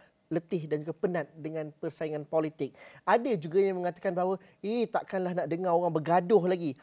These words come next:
Walaupun itu yang berlaku pada hari ini. Tapi, come on, ini adalah demokrasi dan juga dalam perjalanan, uh, di sidang Dewan Rakyat ataupun di U K sekalipun,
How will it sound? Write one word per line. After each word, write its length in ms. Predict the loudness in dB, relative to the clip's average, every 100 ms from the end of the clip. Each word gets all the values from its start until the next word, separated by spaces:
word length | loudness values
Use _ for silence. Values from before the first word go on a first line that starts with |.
| _
Walaupun 320 | 4 6 4
itu 160 | 4 8
yang 160 | 8
berlaku 400 | 8 8 6 6
pada 160 | 2 4
hari 240 | 4 4
ini. 160 | 0 -2 -6 -20 0
Tapi, 240 | 6 8 6 0
come 240 | 0 2 2
on, 0 |
ini 240 | -2 -4 -2
adalah 240 | -2 -2
demokrasi 800 | -2 -4 -4 -2 -2 -2 -4 -6
dan 320 | -2 -2 -2
juga 320 | -4 -4 -2 -2 -6 _
dalam 240 | -4 -2
perjalanan, 720 | -4 -6 0 0 0 -2 -4 -4
uh, 480 | -4 -2 0 0
di 320 | -2 -8 -12 -10
sidang 400 | -6 0 0 0
Dewan 320 | -2 -2 -2
Rakyat 160 | -4
ataupun 480 | -4 -8 -8 -8 -8
di 240 | -6 -4 -4 -8 -20 -10 -2
U 80 | -2
K 320 | -2 0 0
sekalipun, 480 | 2 2 2 4 2